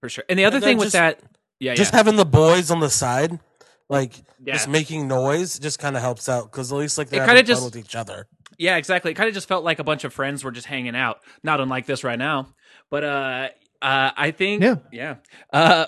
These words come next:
Speaker 1: but also, uh, it makes sense too, because with A E W, they just had this one show to figure out, and then with W W E, they got so many juggle-, they're, they're juggling so many different things that I think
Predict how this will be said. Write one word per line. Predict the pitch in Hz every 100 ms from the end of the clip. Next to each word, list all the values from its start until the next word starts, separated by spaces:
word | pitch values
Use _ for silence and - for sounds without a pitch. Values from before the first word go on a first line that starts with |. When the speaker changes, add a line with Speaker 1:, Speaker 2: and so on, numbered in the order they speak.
| -
Speaker 1:
but | 143 190 -
also, | 175 220 214 196 175
uh, | 156 151 -
it | 175
makes | 170 190
sense | - 202 160
too, | - 196
because | 170 165 156
with | 147 165
A | 170
E | 175 160
W, | 156 156 143
they | 156
just | 185 -
had | 151 131
this | 135 -
one | 117 123 131 131 123 120 -
show | - 147 139 123 117
to | 117
figure | 117 151 131 120
out, | 123 120 117 - - - _ _ _ _ -
and | 147
then | 143
with | 139 143
W | 170 156
W | 143 135
E, | 139 143
they | 131 156
got | 151 127
so | 151
many | 143 131 123 - -
juggle-, | - 131 127 127
they're, | 135 131 -
they're | 139
juggling | 160 151 135 123
so | 147
many | 139 123
different | 113 - 120 -
things | 120 117 110 - _ _ _ -
that | 131
I |
think | 131 151